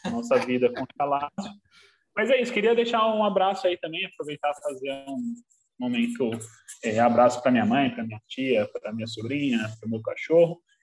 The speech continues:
É, hoje vai ser o, o draft da minha liga de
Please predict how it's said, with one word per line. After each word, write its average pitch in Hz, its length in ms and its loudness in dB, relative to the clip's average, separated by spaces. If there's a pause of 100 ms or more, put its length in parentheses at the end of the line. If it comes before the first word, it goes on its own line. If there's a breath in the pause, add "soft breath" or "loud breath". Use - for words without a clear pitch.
(220)
É, 135 800 4
hoje 180 640 4
vai 165 220 4
ser 165 260 0
o, 170 340 0
o 160 120 0
draft 151 600 0
da 151 140 -2
minha 156 260 -4
liga 156 380 -4
de 156 300 -6